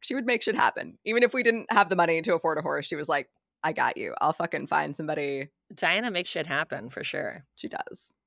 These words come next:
Speaker 1: She's an angel.
Speaker 2: She's pretty great.
Speaker 1: She is great. All right.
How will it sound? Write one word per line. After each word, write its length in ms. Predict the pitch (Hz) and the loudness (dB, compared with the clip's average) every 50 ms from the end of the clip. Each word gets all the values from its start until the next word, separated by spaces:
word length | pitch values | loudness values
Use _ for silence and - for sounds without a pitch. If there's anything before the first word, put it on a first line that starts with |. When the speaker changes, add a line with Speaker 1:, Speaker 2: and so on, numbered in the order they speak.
| _ _ | _ _
Speaker 1:
She's 300 | - - 147 143 - - | -8 -8 -6 -6 -8 -8
an 120 | - 151 | -8 -8
angel. 400 | - - - - - - - 214 214 _ _ _ _ _ _ _ _ | -8 -8 -10 -10 -10 -10 -10 -10 -12 _ _ _ _ _ _ _ _
Speaker 2:
She's 240 | - - - 190 185 | -14 -10 -8 -8 -8
pretty 220 | - - 196 165 139 | -6 -6 -6 -6 -6
great. 240 | - 104 87 - - _ _ _ _ _ _ _ _ _ _ _ | -6 -6 -6 -8 -10 _ _ _ _ _ _ _ _ _ _ _
Speaker 1:
She 180 | - - - 196 | -8 -4 -4 -4
is 140 | 160 - | -4 -4
great. 220 | - _ - - - _ _ _ _ _ _ _ _ _ _ _ _ _ _ _ _ _ | -8 _ -6 -6 -6 _ _ _ _ _ _ _ _ _ _ _ _ _ _ _ _ _
All 80 | 220 220 | 8 8
right. 200 | 196 165 - | 10 8 6